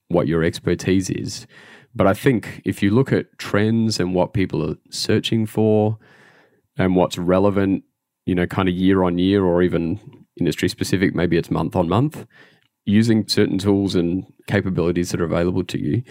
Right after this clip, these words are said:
you've got insight into what people are searching for. And if your aims are about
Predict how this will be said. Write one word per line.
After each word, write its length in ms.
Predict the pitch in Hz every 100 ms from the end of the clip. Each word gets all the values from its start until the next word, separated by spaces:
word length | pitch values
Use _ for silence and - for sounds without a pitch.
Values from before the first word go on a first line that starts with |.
| - - _ _
you've 260 | 92 110 113
got 220 | 104 -
insight 540 | 101 135 - 76 76
into 260 | 92 87 87
what 220 | 87 90
people 260 | 95 - 85
are 60 |
searching 400 | - 110 139 -
for. 200 | - 78
And 80 | -
if 120 | -
your 320 | 87 85 80 - _ 90
aims 280 | 101 104
are 160 | 95 90
about 360 | 85 82 82